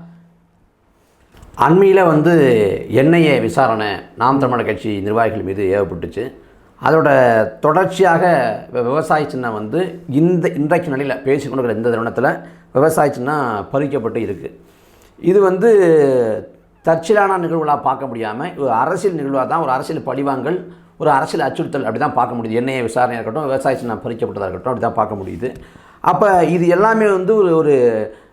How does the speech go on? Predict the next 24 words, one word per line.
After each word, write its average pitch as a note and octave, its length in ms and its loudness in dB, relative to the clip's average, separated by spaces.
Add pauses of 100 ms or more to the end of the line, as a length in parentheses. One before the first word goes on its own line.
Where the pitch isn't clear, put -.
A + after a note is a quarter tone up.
(120)
ஜனநாயகத்துக்கு F#3+ 680 0
விரோதமான E3 520 0
ஒண்ணு. A#2+ 360 -8 (340)
நாம் D#3+ 280 0
தமிழர் D#3 260 -4
கட்சி C#3+ 180 -6
வளரக்கூடிய C#3 680 -2
ஒரு A#2 120 -6
கட்சி, B2+ 320 -6
நாம் E3 260 -2
தமிழர் D3+ 260 -2
கட்சியோட C#3 400 -4
சின்னம் C#3+ 340 -6
பறிக்கப்படுது, B2 540 -2
நாம் D3 220 -4
தமிழர் D3+ 280 -4
கட்சியோட C3+ 540 -2 (260)
நிர்வாகிகள் E3 520 0
வந்து C#3 340 -4 (760)
என் C#3 240 0
ஐ E3+ 80 2
ஏ D#3+ 60 2
விசாரணைக்கு C#3 480 -2
உட்படுத்தப்படுறாங்க. A2 880 -6